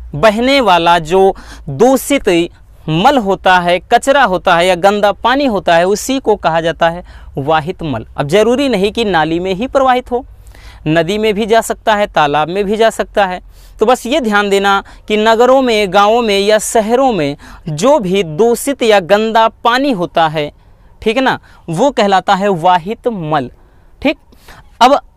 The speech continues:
इसका उपचार किया जाता है किसके द्वारा, बीओडी, बीओडी। तो यहाँ से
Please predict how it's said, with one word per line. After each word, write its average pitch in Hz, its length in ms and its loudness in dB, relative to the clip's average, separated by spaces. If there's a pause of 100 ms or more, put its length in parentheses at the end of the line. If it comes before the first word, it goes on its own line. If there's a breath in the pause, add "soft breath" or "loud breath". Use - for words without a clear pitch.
इसका 226 340 2
उपचार 240 420 4
किया 240 240 2
जाता 240 240 4
है 233 100 4
किसके 240 400 -2
द्वारा, 254 300 4
बीओडी, 185 640 0 (920)
बीओडी। 151 1200 -2 (1500 soft breath)
तो 196 60 0
यहाँ 226 300 0
से 143 280 -2